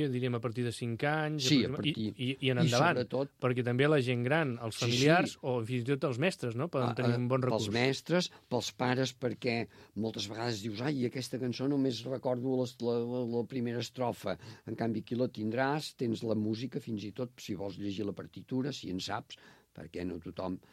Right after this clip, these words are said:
Speaker 2: eh, pot llegir la, la música, però bé. Eh, també per petits, però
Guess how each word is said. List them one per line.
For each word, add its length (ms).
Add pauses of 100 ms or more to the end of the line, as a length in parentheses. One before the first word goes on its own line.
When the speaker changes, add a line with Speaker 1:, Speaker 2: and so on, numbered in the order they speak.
(380)
Speaker 2:
eh, 380 (340)
pot 160
llegir 400
la, 240
la 160
música, 400
però 240
bé. 140 (640)
Eh, 260
també 380 (480)
per 260
petits, 480
però 240